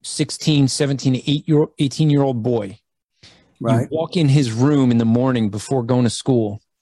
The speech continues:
Speaker 1: and my dad would just open the door and walk in, and I'm shoving a Bible underneath my blanket. <clears throat> From
Speaker 2: What a, I mean, so many teenagers would be shoving something else under the
Speaker 1: Exactly.
Speaker 2: blanket. I
Speaker 1: He's,
Speaker 2: mean,
Speaker 1: he
Speaker 2: yeah.
Speaker 1: goes, he looks at that and just goes, "What's that?" I'm like,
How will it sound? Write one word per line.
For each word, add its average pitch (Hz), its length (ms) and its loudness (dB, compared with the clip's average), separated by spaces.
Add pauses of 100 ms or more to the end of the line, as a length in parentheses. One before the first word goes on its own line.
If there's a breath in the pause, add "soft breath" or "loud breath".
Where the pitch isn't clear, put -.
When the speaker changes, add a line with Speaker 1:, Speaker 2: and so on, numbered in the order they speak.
(760 soft breath)
Speaker 1:
and 139 340 2
my 127 120 0
dad 147 300 0
would 147 120 0
just 123 180 -6
open 156 280 0
the 139 60 2
door 139 200 0
and 123 140 0
walk 127 280 -2
in, 131 240 -2 (100)
and 131 220 -4
I'm 156 200 2
shoving 175 520 0
a 143 80 -2
Bible 127 720 -4 (100)
underneath 156 640 2
my 120 240 -2
blanket. 120 580 -4 (200)
<clears throat> - 180 -14
From - 840 0
Speaker 2:
What 339 380 2
a, 202 60 2
I 202 60 2
mean, 220 160 2
so 294 180 2
many 294 220 4
teenagers 196 600 2
would 160 180 -2
be 175 100 -2
shoving 180 400 -2
something 165 380 -4
else 190 360 0
under 160 140 -8
the 160 240 -6
Speaker 1:
Exactly. 170 380 -4
Speaker 2:
blanket. - 20 0
I 214 40 0
Speaker 1:
He's, 262 180 -2
Speaker 2:
mean, - 140 -16
Speaker 1:
he 240 100 -6
Speaker 2:
yeah. 214 40 2
Speaker 1:
goes, 220 200 2
he 247 200 0
looks 240 240 0
at 190 100 -4
that 226 120 0
and 208 80 0
just 180 140 -2
goes, 156 180 -2
"What's 202 240 0
that?" 185 220 -2
I'm 143 100 0
like, 147 260 -4